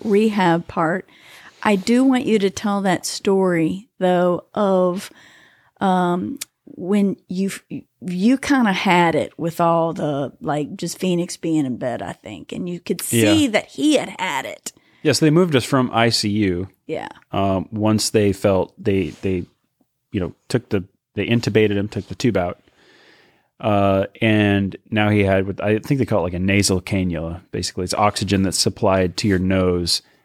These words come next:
Speaker 2: but not going down into, you know, not, not like a, a ventilator.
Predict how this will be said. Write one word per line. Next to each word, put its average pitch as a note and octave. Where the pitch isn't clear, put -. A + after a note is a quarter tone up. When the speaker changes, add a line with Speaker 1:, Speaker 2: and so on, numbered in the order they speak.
Speaker 2:
but F#2+
not G2
going G2
down F#2
into, F2+
you F#2+
know, F2
not, F#2+
not G2
like E2+
a, D#2
a E2+
ventilator. F2